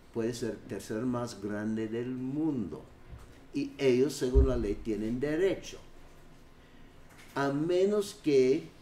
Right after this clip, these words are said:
las leyes ambientales pongan obstáculos. Y ahí entramos en algo muy complicado porque hay una serie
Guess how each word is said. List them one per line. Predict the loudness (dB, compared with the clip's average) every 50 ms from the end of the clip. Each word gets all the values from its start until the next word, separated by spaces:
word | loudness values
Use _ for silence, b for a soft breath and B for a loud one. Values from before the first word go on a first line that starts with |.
| -6
las | -4 -2 -2 -2 -2
leyes | -2 0 0 0 0 -2 -6 -6
ambientales | -4 -2 -2 0 2 2 2 2 2 0 0 0 0 2 2 2 2 0 0 -4 -10 -12 -16 -18 -20 -20 -20 -20 -20 -20 -20 -20 -20 -20 -20 -20 -6 -2
pongan | 0 0 2 2 0 0 -2 -4 -4 -6 -10 -16 -18 -20 -18 -16 -14 -12 -12 -10 -10 -10 -12 -14 -14 -16 -18 -20 -20 -20 -12 -8
obstáculos. | -8 -8 -8 -8 -12 -8 -4 -4 -4 -4 -4 -8 -10 -10 -10 -12 -16 -20 -20 -20 -20 -20 -20 -20 -20 -20 -20 -20 -20 -20 -20 -20 -14 -2 2
Y | 4 6 6 6 4 2 -2 -12 -18 -20 -20 -16 -8
ahí | -4 -2 -2 0 0 0 2 2 2
entramos | 2 2 0 0 -2 -2 0 0 0 0 0 0 -2 -4 -6 -4 -2
en | -2 0 0 0
algo | 0 2 2 2 2
muy | 2 2 2 2 0
complicado | 0 -2 -2 -2 -2 -2 -4 -4 -4 -2 0 0 2 2 0 0 0 -2 -2 -4
porque | -4 -6 -6 -4 -4
hay | -2 -2
una | -2 -2 -4
serie | -4 -4 -2 0 0 2 4 4 2